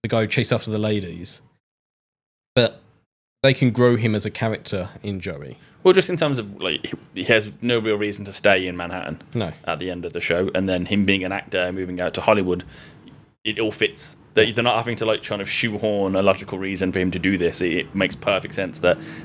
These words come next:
Speaker 2: after, you know, treading the board, so to speak, in New York for ten years, I'll go try my luck in
Speaker 1: Yeah,
Speaker 2: L A.
Speaker 1: and, and he's grown up from being, like, a twenty-something into a thirty-something. So, yeah, he's probably gonna want to explore, you know, potentially family or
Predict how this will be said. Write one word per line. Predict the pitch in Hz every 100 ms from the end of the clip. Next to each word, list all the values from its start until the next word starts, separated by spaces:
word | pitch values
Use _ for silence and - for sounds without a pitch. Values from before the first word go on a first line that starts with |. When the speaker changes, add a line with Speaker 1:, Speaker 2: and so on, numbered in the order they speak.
| -
Speaker 2:
after, | - -
you | 95 90
know, | 85
treading | - - 104 101
the | 92
board, | 92 92 87
so | 87
to | -
speak, | - 87 90
in | 87 90
New |
York | 92 95 92
for | - 85 80 -
ten | 90 90
years, | 87 87 - - - - - 90
I'll | 90
go | 82
try | - 87
my | 101
luck | 110 -
in | 143
Speaker 1:
Yeah, | 165
Speaker 2:
L | 180
A. |
Speaker 1:
and, | - 123 143 139 -
and | 151
he's | 147 143
grown | 160
up | 147
from | - 127
being, | 127
like, | 123 -
a |
twenty-something | 110 123 113 113 101 98 90 104
into | 107 104
a | 104
thirty-something. | - 104 104 98 87 85 - 73 - - _ _ _ _ _ _ _
So, | - 120 104 101 76
yeah, | 127 76 - 71
he's | 123 120
probably | - 127
gonna | 139
want | 127 104
to | -
explore, | - - 110 98
you | 101
know, | 104 95 - -
potentially | - - 131 110 - 104 98 95
family | - - 107 104 98 95 95
or | 98 98 95 92